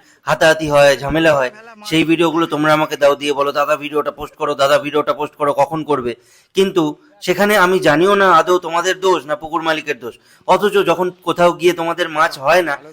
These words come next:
তখন সেই ভিডিওগুলো তোমরা আমাকে পাঠাতে পারো না। কিন্তু যদি ভালো মাছ হয়,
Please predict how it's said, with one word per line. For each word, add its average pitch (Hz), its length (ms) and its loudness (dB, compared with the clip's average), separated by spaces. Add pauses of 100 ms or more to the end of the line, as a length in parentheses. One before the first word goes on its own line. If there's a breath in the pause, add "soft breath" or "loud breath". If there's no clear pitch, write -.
(240)
তখন 196 320 2
সেই 233 160 0
ভিডিওগুলো 202 400 4
তোমরা 180 260 2
আমাকে 170 240 0
পাঠাতে 156 320 0
পারো 139 180 2
না। 117 140 -14 (320 soft breath)
কিন্তু 165 220 -4
যদি 170 200 4
ভালো 160 280 4
মাছ 196 240 2
হয়, 156 120 -2